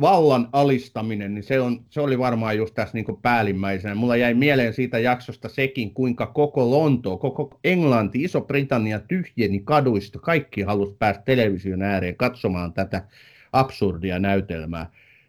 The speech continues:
E, mut tätä, mä en voinut olla yökkäilemättä tätä jaksoa kattoessani monestakaan syystä. Eikä se, se irvokas loppukohtaus nyt ole se pahin, vaan se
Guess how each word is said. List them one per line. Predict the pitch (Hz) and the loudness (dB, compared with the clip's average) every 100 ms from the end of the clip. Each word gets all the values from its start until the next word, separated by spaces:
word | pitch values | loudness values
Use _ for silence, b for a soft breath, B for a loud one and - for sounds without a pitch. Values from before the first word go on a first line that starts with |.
| - | -6
E, | 104 - - - | -4 -4 -12 -6
mut | 131 135 | -4 -2
tätä, | 175 175 165 160 | -2 2 0 0
mä | 185 175 | 2 2
en | 147 190 170 | 2 2 4
voinut | 190 180 151 147 | 4 4 4 2
olla | 147 147 135 - | 4 6 4 4
yökkäilemättä | 165 147 - 107 107 101 113 - 95 | 4 4 2 -2 -2 -2 -6 -8 -12
tätä | - - | -10 -6
jaksoa | 101 113 117 - 98 | 0 0 -2 -6 -6
kattoessani | 120 113 - 101 95 - 98 107 | -2 -4 -4 -6 -6 -8 -4 2
monestakaan | 147 175 147 - 110 110 101 95 | 4 4 0 -2 -4 -4 -4 -6
syystä. | - 110 95 - - - _ _ _ _ _ _ _ _ _ _ - | -4 -4 -6 -10 -14 -14 _ _ _ _ _ _ _ _ _ _ -4
Eikä | 120 131 | -2 0
se, | 123 139 135 - 110 | 0 2 0 -4 -6
se | 131 123 | -4 0
irvokas | 156 156 135 123 117 | 2 4 2 0 2
loppukohtaus | 147 147 135 117 113 - 117 110 | 2 2 -2 -2 -4 -2 -4 -4
nyt | 117 - _ _ _ - | -8 -12 _ _ _ -6
ole | 135 | -2
se | 131 139 104 - - | 0 0 -2 -8 0
pahin, | 139 139 127 117 | 2 4 2 2
vaan | 117 113 | 0 0
se | 135 - | -4 -4